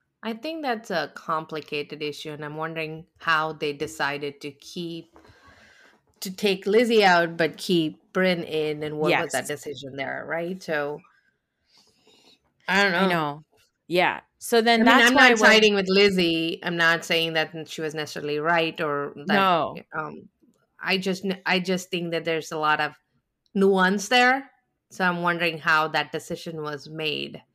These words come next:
Speaker 1: Um, and was there something more to it than just, uh, Lizzie's husband courting Lizzie, uh, courting
Speaker 2: Exactly.
Speaker 1: Bryn, right? I, I
Speaker 2: Exactly.
Speaker 1: think there has to have been more. Otherwise, why would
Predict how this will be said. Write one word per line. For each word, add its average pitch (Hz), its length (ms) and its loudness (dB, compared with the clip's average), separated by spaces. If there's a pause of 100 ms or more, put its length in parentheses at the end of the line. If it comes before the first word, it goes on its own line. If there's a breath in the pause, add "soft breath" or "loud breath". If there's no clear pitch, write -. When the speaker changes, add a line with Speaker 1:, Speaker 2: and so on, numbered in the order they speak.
(920)
Speaker 1:
Um, - 420 -2
and 170 240 -2
was 175 160 -2
there 165 160 2
something 151 420 -4
more 143 200 -2
to 151 180 -6
it 143 200 -2
than 147 160 -8
just, - 540 -10 (600)
uh, 156 200 -4
Lizzie's 160 460 -4
husband 143 720 0 (640)
courting 143 680 -2
Lizzie, 127 480 -6 (220)
uh, 156 160 2
courting 170 420 2
Speaker 2:
Exactly. 147 320 2
Speaker 1:
Bryn, 131 140 -6 (340)
right? 180 360 2
I, 165 60 -4
I 170 80 0
Speaker 2:
Exactly. 180 260 0
Speaker 1:
think 185 140 0
there 165 100 0
has 156 280 -4
to 165 100 -4
have 147 120 -6
been 147 140 -6
more. 135 420 -6
Otherwise, 139 560 -8
why 156 240 -4
would 151 220 -6